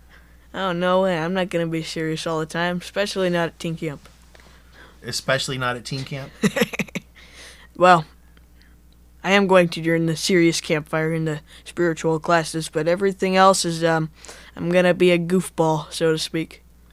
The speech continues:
Speaker 2: Okay, so just because you're baptized doesn't mean that your, your life is all serious now and you have to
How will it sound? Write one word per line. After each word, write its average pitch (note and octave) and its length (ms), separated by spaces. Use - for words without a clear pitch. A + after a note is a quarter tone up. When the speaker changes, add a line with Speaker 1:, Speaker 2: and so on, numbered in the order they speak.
Speaker 2:
Okay, B2 280
so C#3+ 160
just D#3 260
because E3+ 360
you're C#3+ 80
baptized B2+ 760
doesn't C#3 380
mean B2+ 360
that A2+ 380
your, B2 420
your C3 160
life C3 300
is B2+ 140
all A#2+ 160
serious B2 680
now G#2+ 380
and A#2+ 220
you A#2 120
have B2 260
to G#2 320